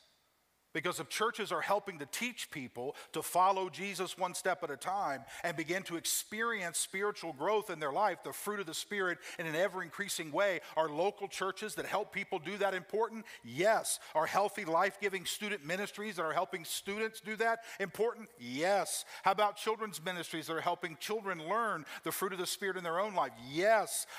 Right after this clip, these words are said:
Are groups important? Yes. What we do here every single Sunday morning, radically important. Do you realize that a healthy,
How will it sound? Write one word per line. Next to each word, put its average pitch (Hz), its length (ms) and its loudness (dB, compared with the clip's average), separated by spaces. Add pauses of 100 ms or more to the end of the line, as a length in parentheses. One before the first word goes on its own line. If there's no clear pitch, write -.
Are 165 140 4
groups 190 340 -4
important? 214 600 0
Yes. 170 640 4 (160)
What 185 320 4
we 202 160 -4
do 202 260 -4
here 202 280 0
every 208 340 0
single 208 300 -2
Sunday 202 320 -2
morning, 196 360 -2 (280)
radically 208 960 2
important. 190 920 -2 (2000)
Do 180 60 -8
you 226 80 -6
realize 135 640 0
that 131 100 -4
a 127 40 0
healthy, 196 540 0